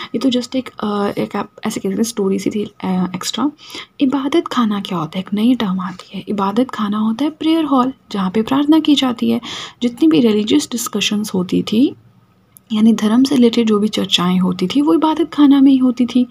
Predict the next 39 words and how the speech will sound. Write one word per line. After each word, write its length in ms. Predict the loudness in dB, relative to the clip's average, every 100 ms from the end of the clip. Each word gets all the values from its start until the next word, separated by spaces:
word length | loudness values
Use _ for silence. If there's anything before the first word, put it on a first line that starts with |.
| -6 -18 -18 -20 _ -2
अब 140 | 2
हम 140 | 2
पढ़ेंगे 400 | 2 0 2 2
सुलह-ए-कुल, 920 | 2 2 2 2 -2 -4 -6 -8 -10 -10 -14
कि 60 | -10
सुलह-ए-कुल 680 | -2 2 2 0 -2 -2 -4
क्या 220 | -4 -8
था, 280 | -8 -10 -10
मतलब 360 | -12 -4 -2 -2 _
means 300 | 2 4 4
universal 480 | 2 2 2 2 2
peace, 300 | 4 4 2 -8 -14 -14 0
मतलब 320 | 2 2 -2 -4 _ -20 -20 -6
एक 60 | 0
तरह 140 | 2
से 80 | 2
सार्वभौमिक 640 | 0 2 2 4 4 2
त-, 760 | -2 -2 0 2 2 2 2 4
level 280 | 6 6 4
पे 260 | 4 2 2
आप 180 | -2
कह 140 | -4 -6
सकते 180 | -2 0
हैं 60 |
शांति 380 | 2 2 0 0
बनाना, 640 | -4 -2 -2 -2 -4 -10 -6
ठीक 140 | -4
है। 100 | -4 -10 -14 -14 -12 -10
It 100 | 0
was 180 | 0 2
a 40 |
kind 320 | 2 4 2 4
of 60 |
a 60 | 4
new 260 | 4 2
system 320 | -2 0 -2 -2
of 60 |
ethics, 460 | -4 -2 -4 -2
एक 120 | -4